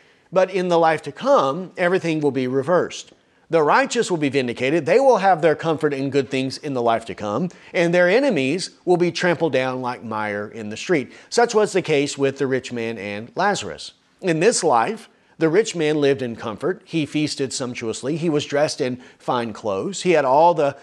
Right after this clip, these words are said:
pleasures of this life, and Lazarus had a miserable existence. But then in the life to come, Lazarus was being comforted in Abraham's bosom, and the rich man was in a place of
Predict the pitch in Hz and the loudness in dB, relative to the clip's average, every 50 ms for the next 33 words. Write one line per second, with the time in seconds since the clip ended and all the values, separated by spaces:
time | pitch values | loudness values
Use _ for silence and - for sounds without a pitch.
0 | - - _ - - 175 160 151 143 147 143 120 139 127 123 113 107 101 - - | -18 -20 _ -4 0 0 0 2 0 -2 -4 -4 -4 -6 -4 -4 -4 -4 -4 -2
1 | 101 95 98 135 185 185 185 170 160 156 151 160 180 - 156 160 165 185 175 - | -2 0 0 -2 -2 -2 -2 0 2 2 2 2 2 0 0 -2 -4 -4 -6 -12
2 | - _ _ _ _ 165 160 160 165 120 160 165 160 143 147 151 165 - 160 156 | -18 _ _ _ _ -4 -2 -2 0 0 0 0 2 2 2 2 2 2 0 0
3 | 139 143 143 151 175 165 - 240 254 - - 139 - - - - - _ _ _ | 0 2 2 2 0 2 0 0 0 0 -2 -6 -10 -10 -12 -16 -16 _ _ _
4 | _ - 190 180 175 175 214 233 233 220 214 175 202 190 185 170 165 160 151 151 | _ 0 0 2 4 4 6 6 6 4 2 0 0 0 2 2 4 4 4 4
5 | 151 143 - 147 139 - 240 277 277 185 131 127 156 180 175 - _ _ _ _ | 2 2 -2 -8 -4 0 4 4 4 4 4 0 -2 -4 -6 -10 _ _ _ _
6 | _ - 156 170 208 262 294 262 165 254 226 185 - 190 170 151 123 156 143 139 | _ -2 2 4 4 4 4 2 4 4 4 4 4 2 -2 0 0 0 0 0
7 | 127 120 - 135 127 120 - 117 110 98 110 175 240 - - _ _ _ _ _ | -2 -2 -4 -4 -4 -4 -4 -6 -4 -2 -2 -2 -2 -4 -10 _ _ _ _ _
8 | _ _ _ _ 165 160 165 165 175 180 160 160 139 131 151 147 131 107 101 131 | _ _ _ _ -4 -2 0 2 2 2 2 2 0 0 -2 -4 -4 -4 -4 -2
9 | 120 120 117 147 147 170 180 - - 165 151 143 147 185 240 - - - 156 131 | -2 0 0 0 0 -2 -2 -4 -4 -2 -2 0 2 2 2 0 -2 -2 -2 -2
10 | 131 135 139 147 139 139 131 143 135 151 143 - - 139 120 120 123 - - 92 | -2 -2 0 -2 -2 -2 -2 -2 -4 -4 -8 -8 -8 -6 -6 -4 -4 -6 -8 -6
11 | 95 104 104 101 101 - | -6 -6 -6 -6 -8 -12